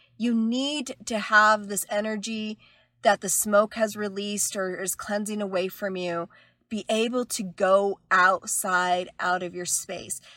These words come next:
Otherwise, it's gonna go bundle up into a corner and then come back into your space and into your area when you're not paying attention.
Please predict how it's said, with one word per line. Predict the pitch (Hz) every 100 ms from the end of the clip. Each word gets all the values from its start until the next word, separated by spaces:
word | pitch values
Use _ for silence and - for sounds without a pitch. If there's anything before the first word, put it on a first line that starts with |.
| -
Otherwise, | 240 370 311 285 254
it's | 220 -
gonna | 240 233 208
go | 220 220
bundle | 185 185 196 254 254
up | 247 247
into | 254 233 254
a | 233
corner | - 233 220 220 196 196 - -
and | - 220
then | 208
come | - 214 208
back | 202 208 -
into | 208 220
your | 202
space | 190 - 208 196 196
and | 202
into | 190 185 208
your | 196 185
area | 208 233 233 196 185
when | 190
you're | 185
not | 185 180 -
paying | 202 185
attention. | 180 - 185 190 - 151